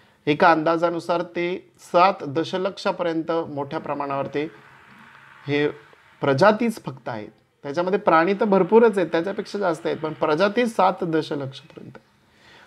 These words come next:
एवढा मोठ्या प्रमाणावर जीवन आपल्या आजूबाजूला दिसतंय, तर याचा सगळ्यांचा अभ्यास करायचा आहे तर ते अशक्यच आहे.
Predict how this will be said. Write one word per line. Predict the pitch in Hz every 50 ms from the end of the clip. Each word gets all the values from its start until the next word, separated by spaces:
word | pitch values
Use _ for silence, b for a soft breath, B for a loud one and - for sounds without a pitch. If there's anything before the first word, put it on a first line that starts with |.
| b -
एवढा | 190 202 208 214 226 240 247
मोठ्या | 240 226 220 202 - - 214
प्रमाणावर | 214 214 202 180 175 175 175 175 175 175 175
जीवन | 175 160 156 160 160 160 165 165
आपल्या | 156 143 139 156 151 147
आजूबाजूला | 139 135 139 143 139 135 135 135 139
दिसतंय, | 135 120 120 110 - - - 135 - - - - _ _ b b b b b b b b b -
तर | 190
याचा | 196 190 196 196 196 247 240
सगळ्यांचा | 233 226 202 185 190 196 202 202 190 214 190
अभ्यास | 165 143 143 170 185 180
करायचा | - - 180 175 175 165 170 175
आहे | 170 165
तर | 165 170 - 175 170
ते | 170 - 185 190 190 190 -
अशक्यच | - 139 - - 180 - - 165 135 135 -
आहे. | - -